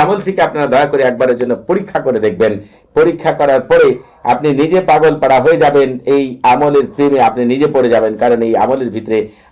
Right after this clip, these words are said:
আল্লাহ তাআলা এমন বিশেষ শক্তি লুকায়িত রেখেছেন যে বিশেষ শক্তির গুণে যেখানে যে দাঁড়াবেন, সেইখানের মানুষগুলো আপনার প্রতি পাগল পাড়া হয়ে যাবে। তবে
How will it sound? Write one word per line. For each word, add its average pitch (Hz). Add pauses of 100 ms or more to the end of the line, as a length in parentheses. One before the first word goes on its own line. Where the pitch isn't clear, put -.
আল্লাহ 151
তাআলা 180 (200)
এমন 196 (100)
বিশেষ 143
শক্তি 139
লুকায়িত 127 (100)
রেখেছেন 147 (440)
যে 120
বিশেষ 156 (100)
শক্তির 190
গুণে 139 (120)
যেখানে 214
যে 170
দাঁড়াবেন, 220 (440)
সেইখানের 151
মানুষগুলো 135 (140)
আপনার 117
প্রতি 110 (120)
পাগল 113
পাড়া 101
হয়ে 110
যাবে। 101 (340)
তবে 131